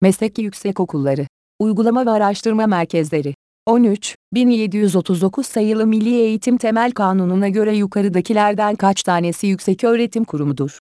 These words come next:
A. Birinci. B. İkinci. C. Üçüncü. D. Dördüncü. E. Beşinci. Doğru cevap E. Beşinci.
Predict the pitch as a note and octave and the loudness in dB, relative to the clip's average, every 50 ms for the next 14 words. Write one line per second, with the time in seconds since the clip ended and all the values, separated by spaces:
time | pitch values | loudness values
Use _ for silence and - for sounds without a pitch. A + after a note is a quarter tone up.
0 | _ _ - - G#3+ G3+ G3+ A3+ - _ _ - G3+ G#3 F#3+ G3 G3 F#3 D#3+ - | _ _ -4 -2 0 0 0 -2 -6 _ _ 0 2 2 4 4 4 2 2 2
1 | C3 A#2+ _ _ _ _ _ _ - G#3 F#3+ E3+ F3 G3 - _ _ - F#3+ F#3+ | -2 -4 _ _ _ _ _ _ -2 0 0 0 0 -4 -8 _ _ -4 -4 0
2 | - C#3+ C#3 C#3+ - B2 A#2 _ _ _ _ _ _ - G3+ F#3+ F3+ E3+ G3 - | 0 0 0 0 0 -4 -8 _ _ _ _ _ _ -4 -2 0 0 0 -2 -6
3 | _ _ - G3 - - G#3 F#3 F#3 D#3 D3 C#3+ - _ _ _ _ _ - G3 | _ _ -4 -4 -2 2 2 2 2 2 0 -4 -8 _ _ _ _ _ -4 0
4 | G3+ F#3+ F#3 G#3 - _ _ - E3+ F#3+ F3+ E3+ D#3 F3+ F3 E3+ D3+ - C#3+ C#3+ | 2 2 2 0 -4 _ _ -2 2 2 4 4 2 0 0 0 0 -2 -4 -8
5 | _ _ _ _ _ - G#3 G3 E3+ E3 F#3 F#3+ _ _ - F#3+ G3+ - - D#3+ | _ _ _ _ _ -4 -2 0 0 0 -2 -6 _ _ -2 -2 -2 0 0 -2
6 | C#3+ C#3 - C#3 B2 - _ _ _ _ _ - F3 F#3+ F#3+ G3 G#3 A3 F3+ G#3 | -2 -2 -2 -4 -8 -8 _ _ _ _ _ 0 2 2 4 4 4 4 2 2
7 | F#3+ F3+ F3+ F3 F#3 F#3+ - - - _ - - G#3 F#3+ F3+ F#3+ G#3+ _ _ - | 2 2 2 0 -2 -2 -8 -16 -20 _ -6 -4 -2 -2 -2 -2 -4 _ _ -4
8 | F#3+ G3+ G3+ - D#3 C#3+ C#3 B2 C3+ B2+ | -2 -2 -2 0 0 -2 -2 -2 -4 -8